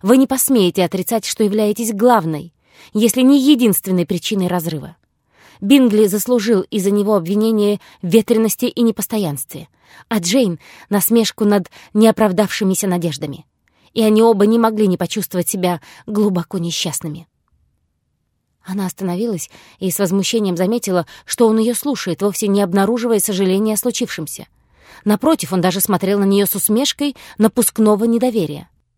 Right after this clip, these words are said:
«Можете ли вы утверждать, что это не дело ваших рук?» — повторила она.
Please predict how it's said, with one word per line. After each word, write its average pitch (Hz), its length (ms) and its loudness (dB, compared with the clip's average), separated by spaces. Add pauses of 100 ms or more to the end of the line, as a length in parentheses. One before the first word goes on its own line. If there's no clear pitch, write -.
(520)
«Можете 311 460 -2
ли 254 80 0
вы 240 120 0
утверждать, 226 540 -2
что - 240 0
это 247 320 0 (220)
не 240 200 6
дело 226 320 2
ваших 226 420 -4
рук?» — 294 320 -4
повторила 156 480 -4
она. 156 220 -8